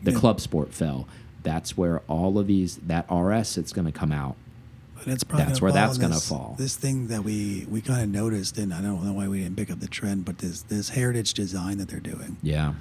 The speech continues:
Speaker 2: They have these little air-cooled badges, uh, well, what looks like an
Speaker 1: Mm-hmm.
Speaker 2: air-cooled badges, and I think you're getting to choose from a lot of the old school materials, not just, like, uh, the Pepita, but, like, Pasha and
Speaker 1: Yeah.
Speaker 2: Tartan and other things.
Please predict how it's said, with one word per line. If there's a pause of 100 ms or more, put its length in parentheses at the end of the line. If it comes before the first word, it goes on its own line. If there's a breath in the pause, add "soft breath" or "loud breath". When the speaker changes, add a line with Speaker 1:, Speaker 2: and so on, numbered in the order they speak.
(200)
Speaker 2:
They
have
these
little
air-cooled
badges,
uh, (120)
well, (180)
what
looks
like
an
Speaker 1:
Mm-hmm.
Speaker 2:
air-cooled
badges,
and
I
think
you're
getting
to
choose
from
a
lot (720 loud breath)
of
the
old
school
materials,
not
just,
like,
uh, (100)
the
Pepita,
but,
like,
Pasha
and
Speaker 1:
Yeah.
Speaker 2:
Tartan
and
other
things.